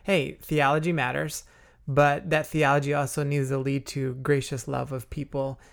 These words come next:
and walk alongside their journey. And it's something that he's done really well. He's becoming truly, like, internationally known for kinda his work, and, uh, his voice is beginning to have more and more impact, and, uh, bringing some,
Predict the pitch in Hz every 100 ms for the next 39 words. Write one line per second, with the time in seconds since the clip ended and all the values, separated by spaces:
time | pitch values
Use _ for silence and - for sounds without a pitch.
0 | _ - 139 135 143 135 135 120 131 127
1 | 127 123 127 131 127 127 135 135 135 165
2 | 160 180 151 135 - 156 135 143 143 139
3 | 135 143 131 131 131 143 143 127 135 135
4 | 143 135 139 - - - - 170 175 117
5 | 123 - 143 139 135 139 - 127 120 120
6 | 120 139 131 - 131 120 120 - - -
7 | - 143 131 139 127 120 131 135 131 -
8 | - - - - - 147 143 139 135 127
9 | 139 131 131 - 147 147 131 127 139 143
10 | - 127 131 135 135 135 127 131 127 127
11 | 131 131 131 131 135 135 131 127 - 139
12 | 139 - 127 131 - - - 143 131 123
13 | 123 120 123 123 123 139 151 147 139 -
14 | 139